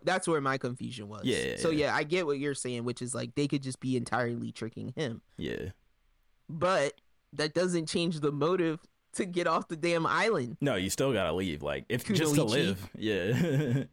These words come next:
Speaker 2: <laughs>
Speaker 1: Go
Speaker 2: just to
Speaker 1: secrete
Speaker 2: live.
Speaker 1: your fluids elsewhere.
Speaker 2: But I think though, I think really the whole reason they brought that up was just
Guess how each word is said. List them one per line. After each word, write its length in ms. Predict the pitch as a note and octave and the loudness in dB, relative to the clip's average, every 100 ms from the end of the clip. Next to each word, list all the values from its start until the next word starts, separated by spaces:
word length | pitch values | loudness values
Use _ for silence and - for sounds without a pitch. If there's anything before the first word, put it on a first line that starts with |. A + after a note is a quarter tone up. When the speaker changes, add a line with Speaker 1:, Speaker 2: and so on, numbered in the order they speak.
| - D#3+ | -14 -16
Speaker 2:
<laughs> 280 | F#3+ D#3+ - | -14 -14 -2
Speaker 1:
Go 100 | D#3+ | 0
Speaker 2:
just 120 | F#3 | 2
to 60 | G#2+ | 2
Speaker 1:
secrete 80 | |
Speaker 2:
live. 260 | F#2+ F#2+ F2 | 2 2 2
Speaker 1:
your 100 | F3 | -2
fluids 360 | - F3+ E3 - | 0 0 0 0
elsewhere. 500 | F3+ F#3+ F#3+ D#3 A2 - - D#3 | 0 0 0 -2 -2 -10 -18 -10
Speaker 2:
But 120 | - C#3 | 0 0
I 40 | |
think 220 | C#3+ F3+ | 2 0
though, 280 | F3+ D#3+ D3 - | 2 2 2 0
I 80 | D#3 | 0
think 200 | A3+ B2 | 0 2
really 280 | C#3 D3 | 2 4
the 120 | A2+ G2+ | 4 4
whole 220 | A#2 A#2 | 4 4
reason 300 | G#2 A2 G2 | 2 2 2
they 120 | F2 | 2
brought 260 | E2 E2+ E2 | 2 0 2
that 160 | D#2+ | 0
up 160 | D#2 C#2+ | 0 0
was 160 | D#2 D2+ | -2 -2
just 320 | E2 C#2+ | -2 -2